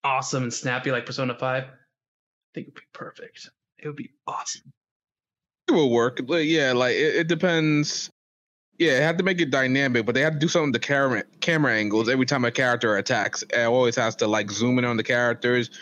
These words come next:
Speaker 2: and make the hits really, like, f-, feel like you're hitting someone, you know?
Speaker 1: Yeah.
Speaker 2: So, it,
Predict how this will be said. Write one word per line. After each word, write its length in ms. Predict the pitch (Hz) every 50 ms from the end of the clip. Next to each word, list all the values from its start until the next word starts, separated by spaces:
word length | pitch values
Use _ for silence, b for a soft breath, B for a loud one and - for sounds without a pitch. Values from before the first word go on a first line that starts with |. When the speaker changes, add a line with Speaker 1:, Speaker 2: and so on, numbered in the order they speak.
| B B _ _ -
Speaker 2:
and 120 | - 120
make 260 | 123 131 127 127 - -
the 120 | 113 113
hits 340 | 117 151 143 120 - - 123
really, 400 | 120 123 123 127 120 117 117 101 - - _ -
like, 280 | 117 113 107 98 - -
f-, 280 | - - - - 147 - _ _ _ -
feel 160 | - 151 143
like 180 | 131 127 127 123
you're 100 | 117 127
hitting 200 | 131 120 113 101
someone, 360 | - - 101 98 104 104 98
you 100 | 101 107
know? 200 | 110 120 127 127 - b b b b _ -
Speaker 1:
Yeah. 380 | 139 127 113 107 107 107 - -
Speaker 2:
So, 260 | 131 117 117 110 107 104 - _ _ _ _ -
it, 600 | - 107 123 120 104 85 87 82 - 82 80 -